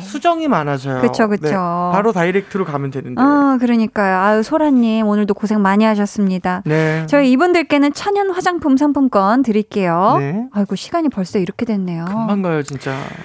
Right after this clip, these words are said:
Speaker 2: 오늘 선물 받으실 분들은 방송 후에 강한나의 볼륨을 높여요 홈페이지 공지사항의 선곡표 게시판에서 확인해 주시고요.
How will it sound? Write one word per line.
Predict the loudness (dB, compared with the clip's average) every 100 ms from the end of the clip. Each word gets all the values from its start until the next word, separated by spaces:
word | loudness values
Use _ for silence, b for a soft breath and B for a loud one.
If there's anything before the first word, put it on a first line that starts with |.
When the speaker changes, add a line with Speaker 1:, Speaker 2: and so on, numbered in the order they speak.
| B B
Speaker 2:
오늘 | 2 4
선물 | 2 2 4
받으실 | 4 2 0
분들은 | 2 4 4 4 4 4 2
방송 | 2 2 2 2
후에 | 4 4 4 2
강한나의 | 0 2 4 4 4 2
볼륨을 | 2 2 4 2 2
높여요 | 0 0 0 2 4
홈페이지 | 4 2 2 2 2 0
공지사항의 | 2 2 2 2 2 2
선곡표 | 0 0 2 2
게시판에서 | 2 0 0 0 2 0
확인해 | 2 2 2
주시고요. | -2 -6 -4 2 4 4 2